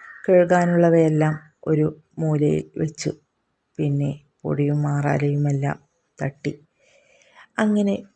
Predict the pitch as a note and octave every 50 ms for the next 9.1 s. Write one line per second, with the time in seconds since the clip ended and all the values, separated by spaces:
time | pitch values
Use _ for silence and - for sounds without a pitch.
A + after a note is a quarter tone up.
0 | _ - - E3 E3 E3 F3 F3 E3+ E3+ E3 D3+ - _ - E3+ E3+ D#3+ D#3 -
1 | - D#3+ D#3+ D3+ D3+ - _ D#3+ D#3 D3+ D3 D3 C#3+ - - D3+ D3+ - _ _
2 | _ - D#3 C#3+ D3 D3 - - _ _ _ - D#3+ D#3 D3+ D3 D3 D3 D3+ -
3 | - - _ - D#3 D3 C#3+ D3 D3+ D3 C#3+ C#3+ D3 - - _ _ _ _ _
4 | _ _ _ _ _ _ _ _ _ _ - - _ _ _ - F#3+ G3 G3 -
5 | G3+ G3+ G3 F#3+ F#3 F#3 - - F3+ F3 - - _ _ _ - D#3+ D#3 D3+ D3+
6 | D3+ D#3 D#3+ - - _ - D#3+ D3+ D3 D3 C#3+ D3 - E3 - - - D#3+ D#3
7 | D3+ D3+ D3 D3 D3 D3 C#3+ - D3+ D3 C#3+ C#3+ C#3+ C#3+ D3 - - - _ _
8 | _ _ _ _ D#3 D3+ C#3+ C#3+ C#3+ C#3+ - _ _ _ D3+ D3+ D3+ D3 D3 D3
9 | D3 D3